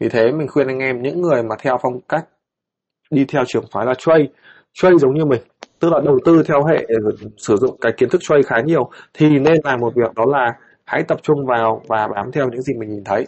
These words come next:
trade. Rồi, ok, ngắn hạn là như thế. Chúng ta nhìn qua một chút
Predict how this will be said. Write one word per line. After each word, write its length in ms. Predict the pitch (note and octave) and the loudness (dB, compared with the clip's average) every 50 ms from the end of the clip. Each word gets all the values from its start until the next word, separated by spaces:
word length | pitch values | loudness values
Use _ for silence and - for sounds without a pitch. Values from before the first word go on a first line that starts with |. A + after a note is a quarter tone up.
| - _ | -8 _
trade. 260 | - - C#3+ C3+ - _ _ _ _ _ _ _ _ _ _ _ _ _ | 0 0 0 0 0 _ _ _ _ _ _ _ _ _ _ _ _ _
Rồi, 220 | - C#3+ D3 C3 - | 0 2 2 4 2
ok, 160 | - D3+ D3+ | 0 -2 0
ngắn 300 | - F3 E3 C#3 C3 B2+ C#3+ F3+ F#3+ | 2 2 2 2 0 -2 -4 -6 -8
hạn 100 | E3 - | -8 -6
là 80 | - A#2+ | -4 -4
như 120 | B2 C3+ C#3+ | -4 -2 -2
thế. 240 | - C3 C3+ - - _ _ _ _ _ _ _ _ _ _ _ _ _ _ _ _ _ _ _ _ _ _ _ - - _ _ _ | 0 0 0 -2 -4 _ _ _ _ _ _ _ _ _ _ _ _ _ _ _ _ _ _ _ _ _ _ _ -20 -20 _ _ _
Chúng 140 | - - C#3 | -6 -4 -2
ta 100 | D#3 D#3 | 0 0
nhìn 200 | D#3+ D#3 C#3+ C3+ | 2 2 0 0
qua 220 | - D3+ D3+ D3+ | 2 2 2 2
một 80 | C#3+ B2+ | 0 0
chút 120 | A#2+ - | 0 0